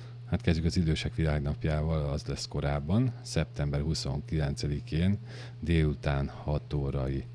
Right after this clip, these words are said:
kezdettel várjuk a településünk tapasztaltabb korosztályba tartozó, ö, polgárait. A Kultúrházban egy zenés, majd, ö, vacsorával eltöttendő estére.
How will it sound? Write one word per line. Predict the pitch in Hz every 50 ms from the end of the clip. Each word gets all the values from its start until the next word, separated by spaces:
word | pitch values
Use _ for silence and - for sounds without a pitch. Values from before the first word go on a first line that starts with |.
| - -
kezdettel | - 85 78 73 67 69 73 - - - - 76 73 73 69
várjuk | 71 76 71 71 69 71 69 64 -
a | - 76 - - - - - - - - - - - -
településünk | - 76 73 73 - - 73 73 73 71 - - - 76 73 - - - -
tapasztaltabb | - - - - 76 71 - - - 69 69 - - - 71 60 - - - -
korosztályba | - 78 78 73 - - 147 73 65 -
tartozó, | - - 82 78 73 - 80 71 - 76 73 73 - - - - - - - -
ö, | - 69 71 73 71 71 71 71 69 67 67 64 50 50 - - - - -
polgárait. | - 92 92 92 92 98 95 90 95 98 113 117 - - - - - - - - -
A | - - 73 73 69 69
Kultúrházban | - - 80 78 - - 78 76 64 - 78 76 73 71 71 73 71
egy | 71 71 67 - - - - - - - - - - - - -
zenés, | 78 78 92 92 90 82 80 73 - -
majd, | - 71 71 69 69 - -
ö, | - 65 67 67 67 67 65 67 64 64 62 58 60 58 58 57 57 62 69 73
vacsorával | 80 82 78 - - 76 73 69 71 69 69 71
eltöttendő | 71 71 - - - 71 - - - 71 69 67 69 67
estére. | 71 87 90 - - - 123 123 123 127 127 120